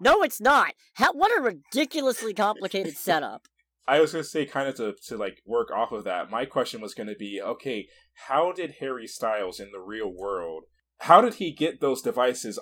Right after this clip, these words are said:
Speaker 2: on Florence Pugh without her waking up or noticing or anything like that?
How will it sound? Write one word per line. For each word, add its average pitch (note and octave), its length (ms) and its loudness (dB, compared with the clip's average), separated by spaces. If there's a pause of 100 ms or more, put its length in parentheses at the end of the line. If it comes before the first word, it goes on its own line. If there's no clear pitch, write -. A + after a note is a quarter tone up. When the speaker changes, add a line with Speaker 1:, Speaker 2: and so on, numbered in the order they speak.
Speaker 2:
on A2 240 0
Florence G2 500 -10
Pugh G2+ 300 -10
without F#2 360 -8
her F#2+ 280 -4
waking G2 400 -8
up F2+ 240 -4
or E2+ 320 -10
noticing F#2+ 640 -8
or F2 180 -8
anything F#2+ 460 -12
like E2 240 -12
that? E2 220 -10